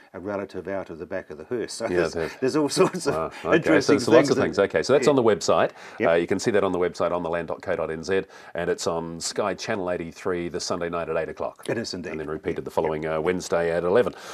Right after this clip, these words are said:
Speaker 2: Um, now, I, I know you're, you're sort of, uh, burning to talk about dairy.
Speaker 1: Oh,
Speaker 2: Uh,
Speaker 1: dairying is
Speaker 2: okay,
Speaker 1: you
Speaker 2: so
Speaker 1: know, it
Speaker 2: I'll, I'll just step back and let you go, Rob.
Speaker 1: <laughs>
Speaker 2: What, what's on your mind?
Speaker 1: Dave, bottom line is that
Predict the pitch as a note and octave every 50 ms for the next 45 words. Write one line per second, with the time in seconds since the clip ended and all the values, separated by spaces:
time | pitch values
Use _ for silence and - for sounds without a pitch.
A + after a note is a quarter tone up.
0 | - - - - - D#3+ E3 F3+ F3 F3 E3+ - - E3+ E3+ D#3 D#3 D3+ D3+ -
1 | - C#3 D3 F#3+ A3+ A3+ G#3 G#3+ G#3 F#3 F3 G3+ F#3+ - - - F3+ F3 D3+ B2
2 | - D3+ C#3+ C#3+ C#3 C3+ B2+ A2+ - D#3 F3 F#3 F#3+ F#3+ F#3 F3+ F3+ E3+ C#3 -
3 | E3 D3 C#3+ C#3 C3+ - - D3+ C3+ C#3 B2+ B2+ B2 A#2+ A#2 G2 G2 - A#2 A#2+
4 | A#2+ A#2 G#2 F2+ D2 C2+ - - - - A#2 A#2 G#2+ F#2+ - - - - - G#2
5 | A#2+ A#2+ A#2+ A2+ G#2+ F#2+ F#2 F#2 F#2+ - - A#2 B2 B2 A#2+ - A#2+ G2 F2 F2
6 | F2+ A2 G#2 A2 A2 G#2+ G#2 G#2+ A2 - A#2+ C3+ C3+ B2 D3 F3 E3+ D3 - -
7 | - C#3 - - B2 A#2 - A#2+ A#2+ G#2 G#2 G#2+ G2 B2+ B2 C3+ C3 B2 A2+ G#2
8 | F2+ D#2 D2+ D#2 F2 G2 G#2+ - - - - - - - A2 A2+ C3 C#3 C3+ C3+
9 | C3+ - C#3 A#2 A2 G2 F#2+ E2+ C#2+ C#2+ - - - B2 B2 A#2+ A#2+ A#2 G2+ -
10 | _ _ _ _ - D3+ D3+ D3 C3 A#2 A2 G#2 G2+ G2 F#2 G2 G2 F#2 F2 -
11 | - G2+ -